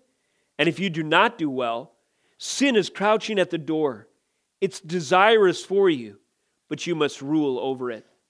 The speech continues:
Cain spoke to his brother Abel in verse eight. And when, uh, and when they were in the field, Cain rose up against his brother Abel and killed him.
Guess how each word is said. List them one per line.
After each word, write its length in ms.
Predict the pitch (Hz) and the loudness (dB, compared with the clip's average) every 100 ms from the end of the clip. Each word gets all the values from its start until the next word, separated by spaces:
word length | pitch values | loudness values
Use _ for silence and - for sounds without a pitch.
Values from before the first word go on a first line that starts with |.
| _ _ _ _ _ _ _ _ _ _ _ _ _ _ _ | _ _ _ _ _ _ _ _ _ _ _ _ _ _ _
Cain 300 | 165 175 165 | 2 2 2
spoke 360 | - 160 165 - | -2 -2 -2 -2
to 100 | 156 | -4
his 120 | 120 | -2
brother 300 | 135 151 139 | -2 0 0
Abel 380 | 127 151 143 131 | 0 0 0 -4
in 100 | 127 | -4
verse 260 | 135 127 - | -6 -6 -4
eight. 380 | 143 139 - - _ _ _ _ _ _ _ 143 | -4 -4 -14 -20 _ _ _ _ _ _ _ 0
And 360 | 160 160 143 _ - | 0 0 -8 _ -8
when, 300 | 156 220 233 | 2 2 2
uh, 500 | 226 190 165 151 139 | 0 2 4 4 2
and 200 | 160 175 | 0 2
when 160 | 226 247 | 4 4
they 100 | 190 | 4
were 160 | 170 | 2
in 200 | 202 214 | 2 2
the 100 | 185 | 0
field, 480 | - 196 156 127 - | -4 -4 -2 -4 -4
Cain 300 | 196 214 190 | 2 2 4
rose 360 | 160 196 254 202 | 2 2 2 2
up 260 | 190 - | 2 0
against 380 | 151 147 156 - | -4 0 0 -2
his 160 | 156 123 | -8 -6
brother 400 | 151 160 165 156 | -2 0 0 -2
Abel 480 | 170 151 127 110 _ _ _ _ _ - | -2 -2 -4 -12 _ _ _ _ _ 0
and 240 | 143 135 | 0 0
killed 340 | - 151 143 123 | -2 0 0 -4
him. 240 | 113 | -16